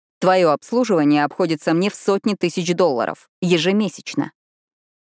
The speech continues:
"Я поеду сегодня с тобой на работу". "Нет". Я надулась, наматывая прядь волос на палец. "Ты же знаешь, что случается, когда мне скучно".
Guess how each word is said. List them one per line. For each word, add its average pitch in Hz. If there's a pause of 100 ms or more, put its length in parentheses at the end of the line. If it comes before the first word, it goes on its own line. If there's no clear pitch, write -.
(120)
"Я 190
поеду 190
сегодня 160
с -
тобой 170
на 196
работу". 170 (440)
"Нет". 165 (840)
Я 302
надулась, 277
наматывая 202
прядь 175
волос 165
на 180
палец. 151 (840)
"Ты 311
же 254
знаешь, 247
что -
случается, 220
когда 180
мне 220
скучно". 226